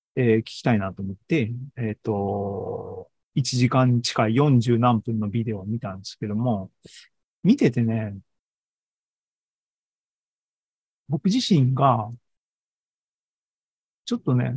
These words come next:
今ね、まだ混乱してるっていうかね、どう、物事を自分の中で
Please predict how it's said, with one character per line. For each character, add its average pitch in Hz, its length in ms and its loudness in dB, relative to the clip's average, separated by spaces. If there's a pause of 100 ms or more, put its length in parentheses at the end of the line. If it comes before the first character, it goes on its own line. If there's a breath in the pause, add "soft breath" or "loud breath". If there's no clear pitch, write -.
今 156 260 4
ね、 110 240 -4
ま 170 180 4
だ 175 100 2
混 165 200 0
乱 185 140 4
し 180 80 -2
て 185 100 2
る 180 60 4
っ 170 40 0
て - 100 -6
い - 20 0
う - 20 -2
か - 100 -2
ね、 117 160 -2
ど 262 880 2
う、 - 60 -18 (2500)
物 185 320 6
事 147 260 4
を 131 500 2 (240)
自 135 200 -2
分 156 160 2
の 156 100 2
中 139 260 2
で 120 260 -2